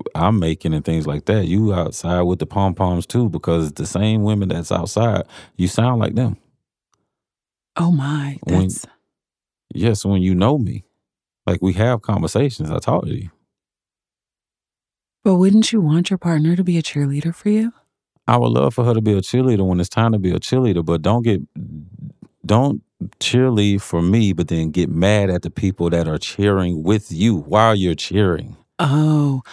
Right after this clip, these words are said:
Speaker 2: okay. So she was upset over the attention you were, I'm assuming the female attention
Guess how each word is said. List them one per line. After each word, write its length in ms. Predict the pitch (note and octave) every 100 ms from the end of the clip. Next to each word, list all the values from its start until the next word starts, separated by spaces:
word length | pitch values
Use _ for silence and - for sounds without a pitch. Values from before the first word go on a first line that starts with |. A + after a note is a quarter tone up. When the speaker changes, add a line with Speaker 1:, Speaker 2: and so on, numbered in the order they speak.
| - -
Speaker 2:
okay. 400 | F#3+ F#3 E3+ D#3+ D3+
So 540 | - E3+ D#3 D3+ D3 _ _ _ _ _ _
she 540 | - - - F#3 G3 G3+
was 260 | F3+ D3+
upset 480 | D3+ - - D3 C#3 -
over 320 | D3 C3 C#3
the 300 | C3+ C3 B2 - _ _ _ _ _ -
attention 1120 | C#3+ C#3 - - D#3+ D#3+ D3+ D#3 C#3 B2+ B2+ - - _ _ -
you 140 | D3
were, 180 | C#3 C3 C3 -
I'm 220 | - C3+
assuming 360 | C#3 - C#3+ C3
the 80 | B2
female 420 | - D3+ C#3 B2
attention 320 | B2 - F2